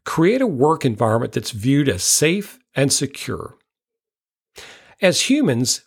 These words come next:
we have a basic need to feel safe and secure. This need is inclusive of our physical, mental, and social well-being. Making sure employees are adhering to safety policies and procedures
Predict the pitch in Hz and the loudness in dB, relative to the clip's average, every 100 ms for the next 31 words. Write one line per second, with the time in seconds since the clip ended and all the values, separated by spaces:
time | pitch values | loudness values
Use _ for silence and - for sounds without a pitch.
0 | - 135 156 120 98 156 202 202 156 131 | -2 2 2 0 0 0 0 -4 -2 0
1 | 135 117 107 143 107 - - 127 120 123 | 0 -2 -6 -4 -2 0 0 0 -2 -6
2 | - - - - - - _ _ _ _ | -6 -8 -12 -12 -12 -16 _ _ _ _
3 | _ _ _ _ 113 151 214 - 208 208 | _ _ _ _ -2 0 2 0 0 2
4 | 151 110 113 - 202 208 - 98 131 107 | 2 0 -2 -2 -2 -2 -4 -6 -6 -2
5 | 104 - 170 185 208 202 101 - 120 135 | -4 -2 0 0 0 0 -2 -6 -2 0
6 | 143 127 113 120 _ 123 117 - 165 156 | 0 -4 -10 -12 _ -2 0 2 2 0
7 | 120 104 107 107 127 135 85 - _ _ | -4 -4 -4 -2 -2 -2 -6 -16 _ _
8 | _ _ _ _ - - _ 117 151 202 | _ _ _ _ -20 -20 _ 0 2 2
9 | 247 220 - 196 175 - 185 170 135 101 | 0 0 0 2 0 -2 -2 0 0 0
10 | 117 - 196 226 131 107 - 180 226 180 | -4 -2 -2 0 0 0 0 2 0 -2
11 | 135 113 107 104 120 131 104 73 - 190 | -2 -2 -2 -4 -6 -6 -4 -2 0 0
12 | 170 87 - - | -2 -6 -6 -8